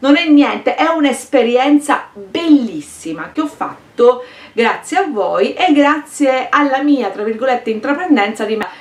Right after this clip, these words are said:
nel mettermi qui sul tubo. M-, leggo moltissime mail di persone che dicono che di arte non riescono a vivere, che dicono che il settore arte è difficilissimo. È verissimo, ragazzi,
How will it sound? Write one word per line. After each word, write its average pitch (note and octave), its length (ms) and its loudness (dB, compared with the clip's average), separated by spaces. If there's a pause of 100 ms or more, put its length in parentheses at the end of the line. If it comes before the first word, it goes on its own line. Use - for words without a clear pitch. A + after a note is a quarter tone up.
nel D4 280 2
mettermi F#3+ 540 -6
qui D#3+ 260 -6
sul - 320 -12
tubo. - 540 -10 (760)
M-, A#3 300 0
leggo D4 460 2
moltissime A3+ 800 -6
mail F#3 760 -4 (300)
di B3+ 220 -2
persone G#3 760 -2
che A#3+ 180 -4
dicono A#3+ 440 0
che A#3+ 180 -2
di C4 140 -4
arte D4+ 340 -4
non A#3+ 140 -2
riescono A#3 680 -4
a F#3 160 -2
vivere, D3+ 640 -10 (240)
che B3 200 -2
dicono B3+ 460 0
che A#3 140 -2
il A#3 100 -4
settore B3+ 460 0
arte B3+ 520 -2
è G#3 300 -8
difficilissimo. F3 1200 -12
È E4+ 260 0
verissimo, - 680 -2
ragazzi, - 640 -14